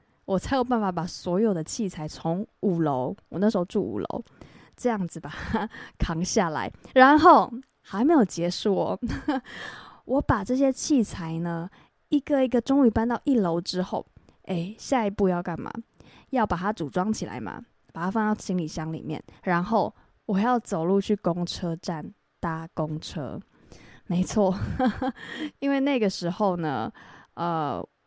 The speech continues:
我要去，呃，捷运站都还是需要搭公车才能到的，所以我就是扛着一大箱，那个真的是一个蛮大的行李箱，然后里面装着、呃，音响啊、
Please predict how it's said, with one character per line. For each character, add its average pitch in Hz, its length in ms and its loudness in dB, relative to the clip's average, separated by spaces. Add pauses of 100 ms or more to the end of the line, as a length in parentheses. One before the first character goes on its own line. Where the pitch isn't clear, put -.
我 180 220 0
要 214 300 2
去， 185 720 0
呃， 147 360 -10
捷 190 200 -4
运 226 240 4
站 196 260 -2 (320)
都 226 160 4
还 185 300 -4
是 214 140 0
需 - 180 -2
要 175 100 2
搭 165 200 -6
公 160 200 -6
车 160 140 -6
才 156 220 -10
能 139 160 -10
到 147 200 -6
的， - 160 -10 (360)
所 - 180 2
以 - 20 6
我 214 140 4
就 208 160 4
是 185 320 0
扛 185 400 -2
着 254 140 0
一 247 200 -4 (220)
大 247 320 2
箱， 220 260 0
那 285 60 -4
个 320 100 -2
真 269 140 0
的 247 80 4
是 226 120 -4
一 - 20 -6
个 208 160 0
蛮 160 240 -6
大 202 160 -6
的 165 60 -4
行 165 180 -8
李 151 100 -8
箱， 101 260 -12 (360)
然 170 120 -4
后 190 80 -2
里 196 80 -4
面 185 220 0
装 170 320 -2
着、 131 320 -6 (380)
呃， 165 180 -8
音 254 180 -2
响 170 300 -4
啊、 165 340 -4